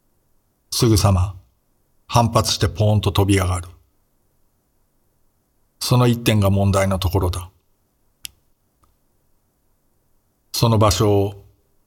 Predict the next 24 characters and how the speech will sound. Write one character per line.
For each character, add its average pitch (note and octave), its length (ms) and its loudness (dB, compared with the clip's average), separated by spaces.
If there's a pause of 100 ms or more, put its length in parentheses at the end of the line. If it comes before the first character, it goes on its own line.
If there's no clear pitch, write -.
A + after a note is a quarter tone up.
(340)
文 B2+ 220 4
化 G#2+ 140 2
の G2+ 100 0
項 A2 220 0
目 G#2+ 80 0
表 G#2+ 340 0
の G#2+ 100 2
中 G#2 220 0
に F2+ 100 -2
探 G2+ 300 0
し - 80 -2
当 G2+ 140 2
て F#2+ 100 0
る F2+ 80 -2
こ - 140 -8
と F#2+ 100 -2
は F2+ 80 4
で F2 140 2
き F#2 120 -2
な F2 140 -2
い。 - 100 -20 (1800)
そ - 180 -2
こ F#2+ 140 0
は F#2 260 -2